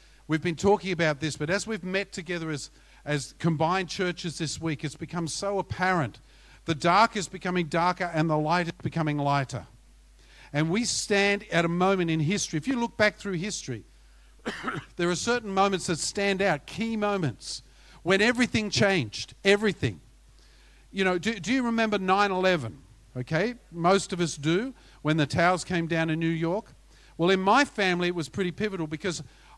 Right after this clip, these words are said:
in the morning I watched the towers come down and all the airlines in, into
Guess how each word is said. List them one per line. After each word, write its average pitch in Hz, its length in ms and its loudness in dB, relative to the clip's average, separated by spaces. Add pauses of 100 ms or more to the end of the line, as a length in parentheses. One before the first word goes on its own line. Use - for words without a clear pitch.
(140)
in 196 160 0
the 190 100 4
morning 208 380 2
I 175 120 6
watched 196 360 0
the 165 80 -8
towers 202 500 -2
come 160 280 -2
down 143 420 0 (640)
and 151 140 2
all 214 160 6
the 190 180 0
airlines 185 460 4
in, 190 220 -2
into 180 460 -2